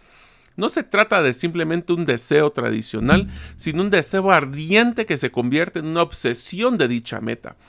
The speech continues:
y que luego se traduce en acción para lograr un objetivo. La pregunta es, ¿tus com-, tus, eh, colaboradores sienten,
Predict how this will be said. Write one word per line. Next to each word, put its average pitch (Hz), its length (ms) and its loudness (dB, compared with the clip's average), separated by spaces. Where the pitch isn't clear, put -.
y 147 120 -2
que 123 180 0
luego 151 380 2
se 160 120 -4
traduce 131 480 -2
en 156 80 -2
acción 165 540 -2
para 127 240 -2
lograr 113 320 0
un 147 100 -6
objetivo. 113 640 -8
La 127 100 0
pregunta 143 460 2
es, 156 240 -2
¿tus 131 180 -6
com-, - 220 -8
tus, - 340 -6
eh, 117 100 -4
colaboradores 113 800 0
sienten, 175 720 2